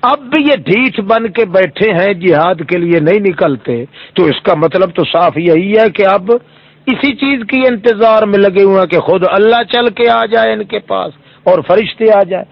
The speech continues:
ان پلیتوں کو یہ پتہ نہیں کہ اگر فرشتے خود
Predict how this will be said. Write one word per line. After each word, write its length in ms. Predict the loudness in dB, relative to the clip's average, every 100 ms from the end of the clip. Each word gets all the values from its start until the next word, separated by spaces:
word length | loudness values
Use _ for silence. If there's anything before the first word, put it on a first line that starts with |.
| -20 -20 -18 -2
ان 220 | 0 0
پلیتوں 520 | 0 0 0 -2 -2
کو 160 | 2 2
یہ 120 | 0
پتہ 260 | 0 0 0 0
نہیں 120 | 0
کہ 160 | 0 -2
اگر 220 | 0 -2
فرشتے 500 | -2 -2 -4 -2 -2
خود 240 | 2 0